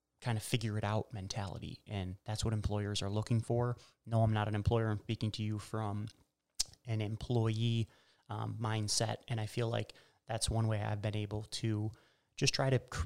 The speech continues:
be more valuable myself, is to figure things out, have the get it done mentality,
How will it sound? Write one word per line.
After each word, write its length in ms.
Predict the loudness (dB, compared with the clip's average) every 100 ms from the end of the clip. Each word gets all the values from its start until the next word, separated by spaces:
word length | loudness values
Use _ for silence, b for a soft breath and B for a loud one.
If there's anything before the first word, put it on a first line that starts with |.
| -2
be 180 | 0
more 160 | 2 2
valuable 520 | 2 2 2 2 2
myself, 640 | 2 0 2 4 4 0 -2
is 240 | -2 2 2
to 300 | 2 0 0
figure 320 | 0 0 -2
things 300 | -2 0 2
out, 340 | 2 0 -2 -6 _ _ -14
have 220 | -6 -4 -2
the 60 |
get 140 | 2 2
it 100 | 4
done 220 | 4 4
mentality, 800 | 2 -2 -2 0 0 0 0